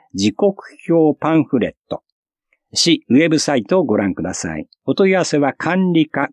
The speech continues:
交通対策係へどうぞ。え、墓地、葬儀、法要施設の休業日。南山ホール、え、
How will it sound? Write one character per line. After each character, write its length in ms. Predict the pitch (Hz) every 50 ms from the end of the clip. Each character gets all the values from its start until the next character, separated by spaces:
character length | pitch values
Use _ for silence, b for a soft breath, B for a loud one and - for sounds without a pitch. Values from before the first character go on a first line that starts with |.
| _
交 260 | - 170 190 202 202 202
通 300 | - - 190 185 180 170
対 260 | - - 165 170 156
策 360 | - - 170 151 - - 160
係 420 | 151 147 139 - - 117 139 165
へ 80 | 170 143
ど 80 | 107 73
う 80 | 67
ぞ。 160 | - - - - _ _ _ _ _ _ _ _ _ _ _ _ _ _ _ _ _ _ _ _ _ _ _ _ -
え、 100 | - 123
墓 220 | 139 165 202 202
地、 460 | 202 - - 175 170 151 151 143 - _ _
葬 520 | - - - - 220 233 220 202 175 131 110
儀、 260 | 101 90 95 - - _
法 280 | - - 170 196 202 208
要 220 | 202 202 196 190
施 100 | - -
設 280 | - - - - - 196
の 160 | 190 175 - -
休 260 | - - 139 135 131 123
業 320 | 120 113 110 95 82 76
日。 200 | 76 - - _ _ _ _ _ _ _ _ _ _ _ _ _ _ _ _ _ -
南 480 | - 113 120 147 196 214 208 208 208
山 280 | 190 170 165 151 143 143
ホ 280 | - - 139 98 80 69
ー 20 |
ル、 140 | - - - _ _ _ _ _ _ _ _ _ _ _ _ -
え、 120 | - -